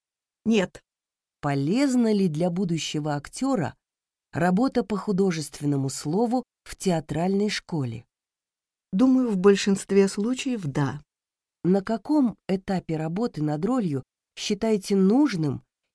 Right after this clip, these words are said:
Speaker 2: и наиболее удобным обращать внимание на технику речи?
Speaker 1: С самого начала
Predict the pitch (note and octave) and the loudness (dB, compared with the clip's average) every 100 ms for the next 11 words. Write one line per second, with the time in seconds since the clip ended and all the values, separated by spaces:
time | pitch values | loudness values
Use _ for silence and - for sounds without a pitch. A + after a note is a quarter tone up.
0 | - A#3 A#3+ B3 G#3 B3 A#3 A#3 - - | -2 2 4 4 2 2 2 0 -2 -4
1 | B3 G3+ C4 G3+ C#3+ D3 B2+ - - D#3+ | -2 0 0 2 0 -2 -2 -6 -6 -2
2 | F3+ - F3+ D3+ C#3+ D3+ F3 A3+ B3 F3+ | -2 -2 -4 -4 -4 -2 2 2 4 2
3 | C3 _ _ - F3 F3+ - G#3 - G3+ | 0 _ _ -4 -2 -2 -2 -4 -2 -4
4 | G3 G3+ F#3+ _ - E3 D#3 B2 - - | -4 -4 -8 _ -8 -4 -2 -4 -10 -14
5 | _ _ _ _ _ - - - F3+ D#3+ | _ _ _ _ _ -14 -8 2 2 2
6 | C#3 C#3+ C#3+ D3 - G3+ A#3+ G3 | 0 0 0 -4 -6 -6 -4 -6